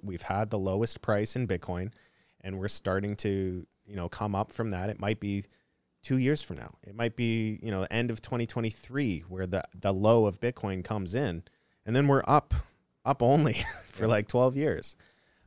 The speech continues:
Speaker 2: Yeah,
Speaker 1: Um,
Speaker 2: it's, it's hard. I, I've been thinking about strategies, and, I mean, I, I understand how to swing trade. I, I'm pretty comfortable in that. I use pretty basic indicators. I'll use a bit of fib, but I prefer the R-, R S I or stock R S I, maybe some mac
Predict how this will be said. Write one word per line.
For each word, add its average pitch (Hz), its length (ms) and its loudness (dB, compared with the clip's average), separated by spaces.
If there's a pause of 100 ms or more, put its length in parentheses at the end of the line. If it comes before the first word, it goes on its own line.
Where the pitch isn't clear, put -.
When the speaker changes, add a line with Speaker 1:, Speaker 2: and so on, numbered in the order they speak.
Speaker 2:
Yeah, 123 180 4
Speaker 1:
Um, 127 80 4
Speaker 2:
it's, - 180 -2
it's - 260 -2
hard. 160 360 4
I, 139 200 2
I've 143 120 2
been 156 120 2
thinking 143 360 0
about 123 200 4
strategies, 117 1000 0
and, 101 180 -4
I 110 100 -2
mean, 120 160 2
I, 139 280 2
I - 20 6
understand 127 420 2
how 110 60 4
to 98 80 0
swing 98 320 -2
trade. 95 300 -2
I, 98 200 -2
I'm 101 140 -6
pretty 113 160 -2
comfortable 92 560 -4
in 90 80 -2
that. 92 160 -4
I 107 60 -2
use 117 240 -4
pretty 95 260 -6 (140)
basic 95 400 -4
indicators. 90 680 -6
I'll 104 100 -6
use 107 160 -2
a 90 60 -6
bit 90 160 -6
of 85 80 -6
fib, 85 300 -18 (100)
but 78 140 -20 (560)
I - 40 -12
prefer 131 300 -2
the 107 140 2
R-, 98 200 2
R 95 140 -2
S 92 160 -4
I 92 120 -2
or 90 100 -2
stock 87 280 -6
R 85 220 -6
S 85 140 -6
I, 123 260 4
maybe 98 280 -2
some 87 180 -6
mac 87 200 -4